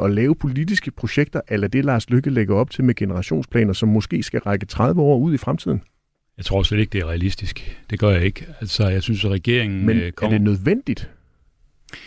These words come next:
Speaker 2: Ja, det ville være godt, hvis man kunne. Øh, det, det er bestemt.
Speaker 1: Men hvorfor kan man så
Speaker 2: Og,
Speaker 1: ikke?
Speaker 2: og, og man kan også godt lave nogle reformer. Selvfølgelig kan man det.
Speaker 1: Men hvorfor kan man ikke?
Speaker 2: Øh, jamen, det er fordi... Altså, reger-, altså, det
Speaker 1: Er det fordi, der er nogle politikere,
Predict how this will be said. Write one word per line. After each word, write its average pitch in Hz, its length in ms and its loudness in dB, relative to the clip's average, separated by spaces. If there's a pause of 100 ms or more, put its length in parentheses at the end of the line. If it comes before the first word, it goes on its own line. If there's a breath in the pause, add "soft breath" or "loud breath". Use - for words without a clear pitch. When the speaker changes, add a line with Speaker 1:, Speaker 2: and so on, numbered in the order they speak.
(280 loud breath)
Speaker 2:
Ja, 120 400 0 (100)
det 135 80 2
ville 113 140 2
være 98 80 2
godt, 120 200 2
hvis 143 160 -4
man 104 120 4
kunne. 143 320 4 (240)
Øh, 127 80 6 (320)
det, 92 100 2
det - 240 -2
er 151 60 -2
bestemt. 123 240 -2
Speaker 1:
Men 151 80 4
hvorfor 127 220 0
kan - 180 0
man 107 140 4
så 131 80 4
Speaker 2:
Og, 156 80 2
Speaker 1:
ikke? - 140 -6
Speaker 2:
og, 107 240 0
og 98 120 -2
man 104 100 2
kan 127 160 2
også 117 180 4
godt 135 200 0
lave 123 220 4
nogle 110 240 2
reformer. 110 380 0
Selvfølgelig 113 280 0
kan 113 120 0
man 92 120 0
det. 110 240 2
Speaker 1:
Men 113 100 4
hvorfor 139 180 0
kan 165 120 0
man 165 100 0
ikke? 107 640 2
Speaker 2:
Øh, 131 140 2
jamen, 110 200 6
det 123 60 6
er 117 40 6
fordi... 165 340 0 (360)
Altså, 113 280 4 (220)
reger-, 160 420 0 (140)
altså, 123 140 -8
det 160 300 0 (300)
Speaker 1:
Er 123 60 0
det 107 100 0
fordi, 131 140 -2
der 135 120 2
er 135 40 0
nogle 156 140 -4
politikere, 165 560 2